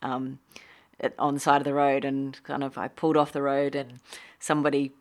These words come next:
grabbed me and helped me unclip. And, you know, I, I just,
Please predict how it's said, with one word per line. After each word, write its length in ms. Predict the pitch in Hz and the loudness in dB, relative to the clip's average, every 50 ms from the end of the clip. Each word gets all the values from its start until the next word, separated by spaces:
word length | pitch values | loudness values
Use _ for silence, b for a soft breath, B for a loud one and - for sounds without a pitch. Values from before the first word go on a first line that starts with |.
| - - | -10 -2
grabbed 360 | - 151 139 143 135 - - | 2 4 4 4 4 2 -2
me 180 | 151 143 139 139 | -2 -2 0 -2
and 220 | 135 135 135 131 | -2 -4 -6 -4
helped 240 | 135 160 135 - - | -2 -2 -2 -2 -2
me 100 | 147 139 | -2 -2
unclip. 540 | 139 139 139 - - 143 139 139 - - 143 | -2 -2 -4 -4 -2 -4 -4 -4 -4 -6 -4
And, 380 | 135 131 127 127 131 131 - - | -4 -4 -4 -6 -8 -10 -10 -8
you 160 | - 147 139 | -6 -4 -4
know, 240 | 135 131 131 131 - - | -4 -4 -4 -6 -6 -6
I, 140 | - 95 - - | -8 -8 -6 -8
I 80 | 147 | -8
just, 440 | 139 151 151 151 - - - - - | -6 -4 -6 -6 -6 -10 -12 -14 -16